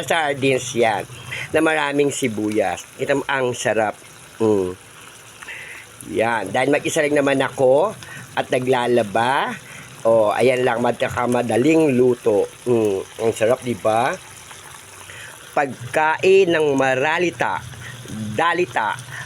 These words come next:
mahirap, yagit, pero masarap. <laughs> Sumika nung panahon ng pandemya,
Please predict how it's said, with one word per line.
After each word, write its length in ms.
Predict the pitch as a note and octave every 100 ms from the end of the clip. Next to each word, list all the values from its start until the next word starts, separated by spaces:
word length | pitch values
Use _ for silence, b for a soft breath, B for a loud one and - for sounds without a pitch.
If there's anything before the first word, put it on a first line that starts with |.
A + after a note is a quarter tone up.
| B C#3
mahirap, 880 | D3+ D3+ C#3+ - - G3+ G3+ D3 G#2+ - B B -
yagit, 500 | D3+ C#3 G#2+ E3 C3+ - - B B B B -
pero 540 | F3+ C#3 C3 D#3 G3 - B B -
masarap. 560 | D3+ C#3+ D3+ D3+ C3 - -
<laughs> 80 | F#3+ B3 C#4+ D#4+ E4+ D4 D#4 - - - - - - - - D3+ - - B2+ - C3+ - - - C#4+ B B G3+ G3 B B B -
Sumika 640 | G#3 F3+ F#3 A#3+ A#3 F3 - - E3
nung 100 | E3
panahon 540 | E3 D#3+ C#3+ E3 F#3+
ng 80 | G3
pandemya, 880 | F#3+ F3+ E3 C#3 D#3 D#3+ C3 G#2+